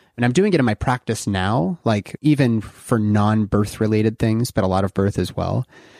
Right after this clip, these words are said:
It's like, "Hey, here's what the doctor's telling me. What do you think?" And it's like, "Well, what do you think? Like, tell me your story. Like, let's figure out what it is that you want to accomplish and achieve. And only then am I gonna start making recommendations." Well,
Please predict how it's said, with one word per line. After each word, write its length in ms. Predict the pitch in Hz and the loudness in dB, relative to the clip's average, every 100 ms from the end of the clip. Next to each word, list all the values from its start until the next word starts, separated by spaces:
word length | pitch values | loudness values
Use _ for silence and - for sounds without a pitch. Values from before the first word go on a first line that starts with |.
| - _ | -20 _
It's 240 | - - - | -4 -2 0
like, 200 | 113 - | 0 2
"Hey, 180 | 165 | 0
here's 200 | 123 185 | 2 0
what 100 | - | 0
the 60 | 127 | -2
doctor's 320 | 127 120 113 | -2 -2 -2
telling 280 | - 131 123 | 0 0 2
me. 80 | 98 | 2
What 140 | 104 | 2
do 40 | 117 | 2
you 100 | 143 | 2
think?" 300 | 92 - - | 0 -4 -6
And 80 | |
it's 100 | 104 | -4
like, 200 | 101 104 | -4 -2
"Well, 260 | 123 123 - _ _ _ _ _ | 0 0 -2 _ _ _ _ _
what 160 | 127 | 0
do 80 | - | 2
you 220 | 98 139 | 2 2
think? 320 | - 87 - 113 | 0 -4 -4 -6
Like, 160 | - | -4
tell 160 | - 180 | -2 2
me 80 | 180 | 2
your 100 | 135 | 2
story. 460 | - 131 156 - | 0 0 0 0
Like, 200 | - 107 | -4 -2
let's 200 | 147 - | -2 -4
figure 280 | - 202 175 | -4 0 2
out 140 | 131 | 0
what 240 | 110 113 143 | -2 0 0
it 100 | 131 | 2
is 140 | 131 | 0
that 120 | 101 | 0
you 120 | 82 104 | -2 -2
want 240 | 113 - | -2 -4
to 140 | - | -6
accomplish 580 | 92 - 165 170 95 - | -6 -2 -2 0 -2 -2
and 80 | 104 | -6
achieve. 680 | 95 - 208 135 85 - - - | -6 -2 0 0 -2 -8 -6 0
And 80 | 151 | 2
only 240 | 208 147 | 4 2
then 200 | 110 151 | 2 2
am 120 | 117 | 2
I 60 | 95 | 0
gonna 180 | 98 98 | -2 -4
start 180 | 107 | -4
making 280 | 95 104 104 | -4 -4 -4
recommendations." 760 | 98 - 92 95 120 - 78 - | -4 -4 -4 -2 -2 -4 -8 -2
Well, 180 | 117 | -2